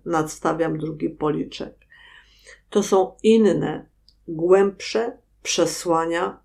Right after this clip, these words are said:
w każdym zdaniu, w każdej historii.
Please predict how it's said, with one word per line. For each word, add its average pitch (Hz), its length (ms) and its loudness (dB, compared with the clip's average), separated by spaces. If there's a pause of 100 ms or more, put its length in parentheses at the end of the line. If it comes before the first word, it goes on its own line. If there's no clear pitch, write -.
w - 400 -18
każdym 165 760 0 (720)
zdaniu, 160 500 0
w 156 100 -14
każdej 202 640 0
historii. 165 920 -8